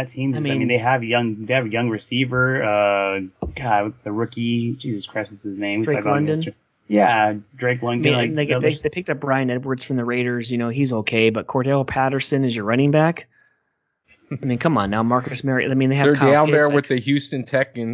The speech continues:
Speaker 3: Texans with the four and a half win total, the lowest in
Speaker 2: Right.
Speaker 3: the league.
Speaker 1: There it is.
Speaker 2: How, it, it, maybe if Kyle Pitts goes in there under center and, and quarterbacks, maybe. You know, with
Speaker 1: Dude,
Speaker 2: young
Speaker 1: Calvin,
Speaker 2: Hoku.
Speaker 1: Calvin Ridley. Calvin Ridley gonna be betting on more games.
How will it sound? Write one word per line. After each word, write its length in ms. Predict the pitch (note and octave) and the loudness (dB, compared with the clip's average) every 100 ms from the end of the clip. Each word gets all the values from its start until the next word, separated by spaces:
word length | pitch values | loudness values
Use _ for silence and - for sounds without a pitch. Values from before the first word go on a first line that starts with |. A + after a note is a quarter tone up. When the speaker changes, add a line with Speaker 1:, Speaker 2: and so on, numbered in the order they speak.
| B2 | -10
Speaker 3:
Texans 640 | - C3 C3 - A2 G#2 A2 | -4 -4 -4 -8 -8 -8 -12
with 100 | G#2 | -12
the 80 | G#2+ | -12
four 300 | - B2 A#2+ | -6 -4 -4
and 80 | |
a 100 | A2 | -4
half 320 | G#2+ A#2 A2+ - | -4 -4 -4 -6
win 160 | A2+ | -8
total, 460 | A2+ G2 F#2 D2 - - | -6 -8 -8 -10 -16 -14
the 80 | |
lowest 320 | F2+ G#2+ A2 C3+ | -6 -4 0 0
in 20 | |
Speaker 2:
Right. 120 | A#2+ G2+ | 2 0
Speaker 3:
the 60 | |
league. 200 | F#2+ G#2 | -2 -2
Speaker 1:
There 260 | G#2 G#2+ A2+ | -2 -2 -2
it 240 | C3+ C3 | -2 0
is. 300 | C#3+ - - - _ | -2 -2 -8 -18 _
Speaker 2:
How, 60 | B2 | -8
it, 120 | - | -6
it, 340 | A#2+ - C3 D3 | -8 -6 -8 -2
maybe 240 | C#3+ D3 | 0 0
if 100 | B2+ | -2
Kyle 220 | - B2 | -2 -4
Pitts 300 | A2+ C#3+ - | -2 -2 -2
goes 200 | - A2+ | -2 -2
in 120 | A2+ G#2+ | 0 0
there 160 | G#2 | 0
under 180 | G#2 G2+ | 0 0
center 320 | - A2+ G#2+ | 0 0 0
and, 140 | G#2 F#2 | -4 -4
and 160 | G#2+ | -6
quarterbacks, 500 | A2 G#2 G2+ A2 - | -4 -4 -4 -6 -2
maybe. 420 | A2 C#3 G2 A2 - _ _ _ _ _ _ _ _ | 0 2 0 -4 -10 _ _ _ _ _ _ _ _
You 120 | C3 | -2
know, 260 | A2 B2 D3 | 0 0 -4
with 260 | - G#2+ G#2+ | -10 -8 0
Speaker 1:
Dude, 100 | A2+ | 2
Speaker 2:
young 160 | A#2+ A#2+ | 4 4
Speaker 1:
Calvin, 320 | A#2 B2 - | 2 2 0
Speaker 2:
Hoku. 60 | - | 2
Speaker 1:
Calvin 260 | D3+ D#3 | 4 4
Ridley. 560 | F3 C3 C3 B2 C3 C3 | 4 0 0 0 -2 -4
Calvin 280 | - A#2 A2 | -2 -2 0
Ridley 220 | A#2+ C3 | -2 0
gonna 100 | A2+ | -2
be 80 | A2 | -2
betting 260 | G2+ G#2+ G2+ | -2 -2 -2
on 100 | G#2 | -2
more 160 | G2+ | -2
games. 400 | G2 G#2 G#2+ A#2+ | -2 -2 -2 -4